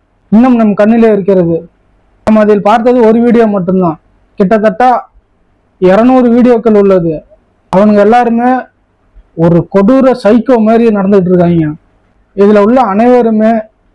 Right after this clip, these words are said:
அன்றைக்கு ஆளுங்கட்சியா இருந்த அதிமுகவுல பொறுப்புலையும் கட்சிக்கு தொடர்புலையும் உள்ளவர்களுங்கிறதுனால ஆறு வருடங்கள் இந்த வழக்கு அலக்களிக்கப்பட்டாலும் சி பி ஐ-யின் உண்மையான விசாரணை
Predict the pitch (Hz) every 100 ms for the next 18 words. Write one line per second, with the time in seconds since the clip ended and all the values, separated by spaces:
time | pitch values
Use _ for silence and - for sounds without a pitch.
0 | _ _ _ _ _ _ _ _ _ _
1 | _ 180 214 226 220 202 233 240 226 226
2 | 214 202 190 196 247 220 190 202 196 185
3 | 185 - _ _ _ _ 208 214 226 208
4 | 202 202 196 _ 196 190 233 202 202 220
5 | 196 214 190 196 185 180 180 170 170 170
6 | 170 170 _ _ _ _ _ 160 202 247
7 | 220 226 247 226 214 196 180 202 202 202
8 | 196 - _ 170 208 226 220 185 175 160
9 | 170 175 180 - _ _ - _ - -
10 | 247 247 233 220 202 214 226 233 220 220
11 | 208 196